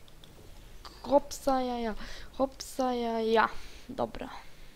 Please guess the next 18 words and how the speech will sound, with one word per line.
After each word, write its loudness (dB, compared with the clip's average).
Nad -4
tym -6
się -4
tak -6
nie -2
natrudziłem. 0
Nad 0
wcześniejszymi 0
moimi 2
super 12
mega 2
akcjami. 0
O -2
tak. -6
O -2
tak, -6
czekajcie. -10
Fuck 10